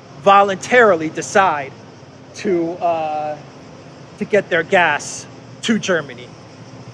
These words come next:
because it is all about getting that gas to Germany. So all of this is, uh,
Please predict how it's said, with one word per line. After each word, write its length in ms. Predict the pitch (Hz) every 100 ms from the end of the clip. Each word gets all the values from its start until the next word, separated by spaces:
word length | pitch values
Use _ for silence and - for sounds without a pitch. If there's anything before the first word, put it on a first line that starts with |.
| - - - -
because 380 | 180 170 139 -
it 100 | 180
is 140 | 160
all 160 | 170 156
about 260 | 160 151
getting 220 | 156 156 147
that 180 | 147
gas 220 | - 143 -
to 120 | 180
Germany. 560 | - 220 190 147 135 - - - - - -
So 180 | - 196
all 260 | 226 262 247
of 180 | 180 160
this 340 | 180 160 -
is, 380 | - 151 143 127
uh, 300 | 147 135 131